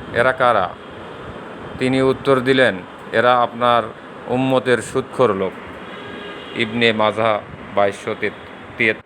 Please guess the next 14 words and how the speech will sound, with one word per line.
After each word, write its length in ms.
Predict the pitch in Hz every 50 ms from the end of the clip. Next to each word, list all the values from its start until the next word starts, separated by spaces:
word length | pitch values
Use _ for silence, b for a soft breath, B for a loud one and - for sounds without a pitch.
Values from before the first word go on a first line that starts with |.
| - - - - - - - -
নবী 180 | 120 120 123 135
সাল্লাল্লাহু 420 | - 139 135 135 135 139 139 131
আলাইহি 20 |
সাল্লাম 260 | - 143 135 135 131 -
আরও 200 | 120 120 131 131
বলেন, 360 | 131 135 131 123 113 113 123 151 175 - - - - - - - - - - - - - - - - - - - - - - -
"আমি 400 | - 113 123 131 131 131 131 147 165 - - - - - - - - - - - - - - - - - - 104
জিব্রাইল 400 | 117 120 113 123 123 123 120 123
আলাইহিস 260 | 120 123 120 - -
সালাম 320 | - 123 123 120 117 127 147 - - - - - - - - - - - - - - - -
ও 200 | - 113 117 113
মিকাইল 400 | 110 113 117 117 - 123 117 120
আলাইহিস 260 | 117 113 117 113 -
সালাম 360 | - 117 113 110 110 117 127